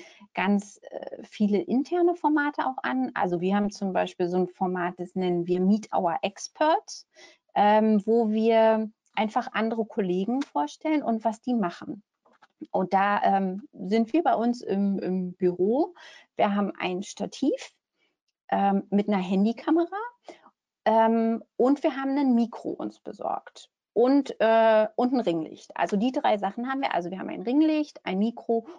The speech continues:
und, ähm, das Handy mit Stativ. Und damit nehmen wir diese Videos auf.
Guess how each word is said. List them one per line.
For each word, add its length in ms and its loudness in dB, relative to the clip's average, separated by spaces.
und, 580 0
ähm, 380 -2
das 200 -6
Handy 380 -4
mit 180 -6
Stativ. 460 -10
Und 240 0
damit 420 2
nehmen 280 2
wir 80 0
diese 260 -2
Videos 440 0
auf. 340 -8